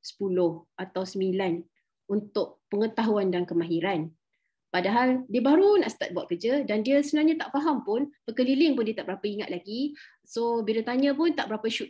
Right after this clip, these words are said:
tak boleh nak menjadi, um, uh, tak boleh nak memberi, uh, maklum balas. So those are the, um, ki-, kita perlu, um, buat dia dengan benarlah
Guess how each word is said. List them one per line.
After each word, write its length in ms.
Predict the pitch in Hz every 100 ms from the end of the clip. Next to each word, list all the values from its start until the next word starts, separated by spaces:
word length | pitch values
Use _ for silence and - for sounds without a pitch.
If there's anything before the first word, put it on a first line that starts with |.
| -
tak 160 | 202
boleh 160 | 226 240
nak 160 | 196
menjadi, 720 | 214 220 214 208 208 202 202 202
um, 320 | 190 185 185 185
uh, 160 | 190
tak 160 | - 208
boleh 160 | 240
nak 80 | 202
memberi, 560 | 202 202 220 214 185 175
uh, 160 | 185
maklum 240 | 190 196 190
balas. 320 | 185 196 220 - - _
So 160 | - 226
those 320 | 220 285 294
are 160 | 214 202
the, 320 | 185 175 180 - _ - -
um, 480 | 175 175 175 180 - - _ - - _
ki-, 80 | 254
kita 240 | 254 269
perlu, 640 | 269 262 285 277 277 262 254 -
um, 400 | 214 214 208 -
buat 160 | 208 254
dia 160 | 254 262
dengan 320 | 254 247 240
benarlah 400 | 254 262 269